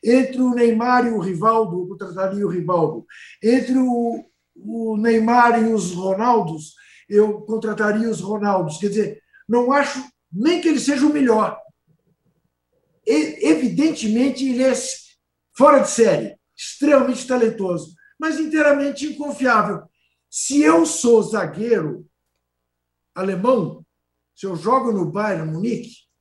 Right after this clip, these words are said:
eu hoje, amanhã e quarta-feira ao acordar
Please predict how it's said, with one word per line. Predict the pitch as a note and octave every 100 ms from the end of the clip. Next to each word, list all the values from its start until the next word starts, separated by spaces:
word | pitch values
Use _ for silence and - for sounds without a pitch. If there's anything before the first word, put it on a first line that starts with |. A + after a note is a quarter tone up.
| _ _ _ -
eu | G#3+ A3+ A3
hoje, | B3+ C4 G#3
amanhã | B3 A3 F#3 G3+ A3+ D#3 - _ _ _ _
e | D#3+
quarta-feira | F3+ G3+ G3 F3+ - G3+ F#3+
ao | F#3
acordar | E3 D#3+ D3+ G#3+ G#3 D#3